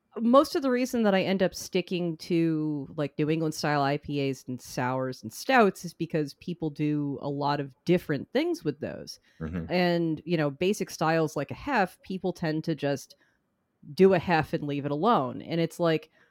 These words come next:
Speaker 1: okay, at this point in my life, I've probably had, like, five thousand beers.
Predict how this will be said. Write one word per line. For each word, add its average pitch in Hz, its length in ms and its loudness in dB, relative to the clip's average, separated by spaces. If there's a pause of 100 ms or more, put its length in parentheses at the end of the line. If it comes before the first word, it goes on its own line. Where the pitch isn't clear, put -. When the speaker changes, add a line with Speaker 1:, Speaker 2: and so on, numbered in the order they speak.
(180)
Speaker 1:
okay, 190 540 2
at 190 140 0
this 311 160 0
point 277 260 -4
in 220 80 -2
my 185 160 2
life, 170 340 2
I've 156 220 -2 (100)
probably 214 680 0
had, 165 460 2 (100)
like, 147 260 -4
five 180 400 4
thousand 165 680 2
beers. 123 480 -6